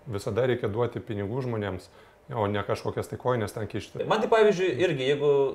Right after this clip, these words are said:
Speaker 2: net labiau ne desperacija, aš paimčiau tą, tą žodį, man t-, šitas valstiečių aktyvumas toksai naglumas,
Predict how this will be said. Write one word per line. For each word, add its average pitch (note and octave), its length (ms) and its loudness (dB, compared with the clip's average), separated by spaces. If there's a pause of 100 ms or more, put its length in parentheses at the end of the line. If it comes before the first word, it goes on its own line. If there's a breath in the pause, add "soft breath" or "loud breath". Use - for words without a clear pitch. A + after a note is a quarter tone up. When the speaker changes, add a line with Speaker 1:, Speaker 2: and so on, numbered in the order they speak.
(360)
Speaker 2:
net D3 240 0
labiau D3 240 2
ne C#3+ 80 2
desperacija, C3 640 4
aš - 80 0
paimčiau A#2+ 320 -4
tą, G#2 220 4
tą G2+ 180 2
žodį, G2 320 2
man A#2 280 -6
t-, - 200 -6
šitas C3 240 -6
valstiečių C#3+ 400 0
aktyvumas C#3 400 -2
toksai C#3 300 0 (420 loud breath)
naglumas, C#3 580 4